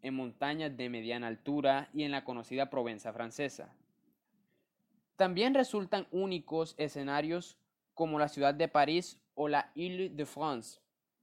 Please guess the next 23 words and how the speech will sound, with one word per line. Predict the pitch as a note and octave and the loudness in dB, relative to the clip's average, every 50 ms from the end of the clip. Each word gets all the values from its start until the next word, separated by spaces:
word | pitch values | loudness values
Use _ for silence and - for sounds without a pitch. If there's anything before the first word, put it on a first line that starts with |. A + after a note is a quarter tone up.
| _ _ _ _ _ _ _ _ _ _ _ _ _ _ _ _ _ _ - | _ _ _ _ _ _ _ _ _ _ _ _ _ _ _ _ _ _ -2
Además, | - A#2+ A#2 A#2 B2 C#3+ D#3+ D#3 D3 D3 - - - _ _ _ | 0 2 2 2 2 4 4 4 4 2 -2 -6 -16 _ _ _
a | - C3+ - | 0 0 0
pesar | D3+ C#3+ - D3 C#3+ C#3 | 0 0 0 0 0 0
de | D3 - | -2 -6
que | D3 | -6
sus | - - C#3 - | -6 -6 -6 -6
estrellas | C3+ - - - F3+ F3+ F#3 E3 C#3+ C#3+ C#3 C#3 - | -6 -8 -6 -2 2 2 4 4 4 4 4 2 0
no | D3+ D3 D#3+ E3+ | -4 -4 -4 -2
suelen | - G3 G3 F3+ E3+ D#3 | 0 0 0 0 -2 -2
ser | - D#3 D#3 D3 C#3 | -2 -2 -2 -2 -2
tan | - - F3+ F#3+ G3 F#3+ | 0 2 2 2 2 0
famosas | - F3+ D3 C3+ C#3 C#3 C#3+ C3+ - D3+ D3+ D3 - | 0 0 2 2 0 0 -2 -2 -2 -4 -4 -4 -4
como | - D3+ C#3+ C#3 | -6 -4 0 2
las | C3+ C3 B2+ | 2 2 2
del | A#2 A#2 A2+ | 0 -2 -4
cine | - - B2+ C3 C#3 | -4 -4 -6 -4 -4
americano, | C#3+ C3+ A2+ A2 G#2 - - C3 B2+ A#2 A#2 A#2 A#2+ - _ _ _ _ _ _ _ _ _ _ _ | -2 -4 -4 -6 -4 0 0 2 2 0 -2 -4 -6 -8 _ _ _ _ _ _ _ _ _ _ _
desde | - D3+ D3 C#3 D#3+ | 0 0 2 4 4
años | F3+ G#3 A#3+ C#4+ C#4 | 4 4 4 2 2
recientes | B3+ G3 - - F3 F3+ F#3 F#3 F#3 G3+ F#3 - | 2 0 0 0 0 0 0 0 -2 -4 -2 0
el | E3 C#3+ - | 0 0 0
cine | - C#3+ D3 D#3+ E3+ | -2 -2 -2 -2 0
francés | - D3+ C#3+ C3+ C3+ - - D#3 D#3+ E3+ E3 - - | 0 0 0 0 -2 -2 0 2 2 2 0 -4 -12